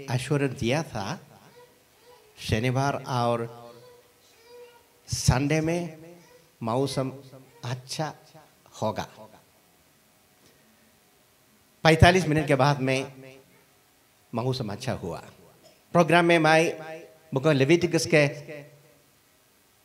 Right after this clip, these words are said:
एक वर्स उधर लिखा था, "I make my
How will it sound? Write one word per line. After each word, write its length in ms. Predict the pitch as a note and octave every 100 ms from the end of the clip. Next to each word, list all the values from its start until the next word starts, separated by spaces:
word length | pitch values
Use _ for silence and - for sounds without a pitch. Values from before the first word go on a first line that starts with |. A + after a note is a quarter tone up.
| _ _ _ _ - -
एक 180 | D#3 D#3
वर्स 440 | C3 C#3 G#3 G#3 -
उधर 300 | - C#3+ C3+
लिखा 300 | B2 B2+ A#2
था, 440 | - - B2 - _ _ - _ _ _ _ _ _ _ _ _ _ _ _ _ _ _ _ _ _ _ _ _ _ -
"I 400 | C#3 D#3 E3+ F3 D3+ D#3+ F3 E3 _ _ _ _ _ _ _ - _ _ _ -
make 360 | A#2 D#3 F3+ C3
my 360 | C3 C3 C3